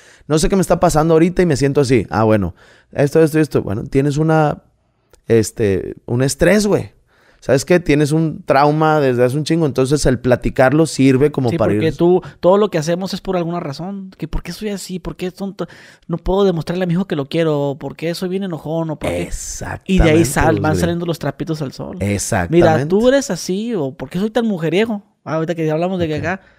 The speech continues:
Speaker 2: tiene un porqué, güey. ¿Por qué eres así de muj-, o por qué eres tan frío?
Speaker 1: Ok.
Speaker 2: ¿O por qué? O sea, todo eso, güey. A ver, ¿qué, qué, qué pasó?
Speaker 1: Seguimos patrones, ¿no?
Speaker 2: Ujú,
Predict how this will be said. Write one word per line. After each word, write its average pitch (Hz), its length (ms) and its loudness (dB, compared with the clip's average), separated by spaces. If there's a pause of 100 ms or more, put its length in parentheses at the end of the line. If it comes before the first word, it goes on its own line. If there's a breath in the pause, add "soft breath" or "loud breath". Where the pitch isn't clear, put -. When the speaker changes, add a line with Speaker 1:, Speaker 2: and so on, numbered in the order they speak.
(280 soft breath)
Speaker 2:
tiene 156 420 -2
un 151 260 -6
porqué, 147 340 -10
güey. 240 220 -12
¿Por 139 180 -14
qué 156 80 -10
eres 156 140 -10
así 156 180 -8
de 165 40 -10
muj-, 156 140 -10
o 143 140 -10
por 151 180 -8
qué 151 120 -6
eres 151 140 -6
tan 147 200 -10
frío? 185 360 -12 (380)
Speaker 1:
Ok. - 260 -12
Speaker 2:
¿O - 60 -4
por 151 120 4
qué? 147 360 4
O - 480 -8
sea, 135 140 -8
todo 165 280 -4
eso, 175 220 -2
güey. 190 100 -2
A 147 80 -2
ver, 151 160 -2
¿qué, 160 160 -8
qué, 165 160 -4
qué 170 100 -4
pasó? 190 400 -2
Speaker 1:
Seguimos 196 520 4
patrones, 147 500 4
¿no? 170 260 0
Speaker 2:
Ujú, 226 200 -8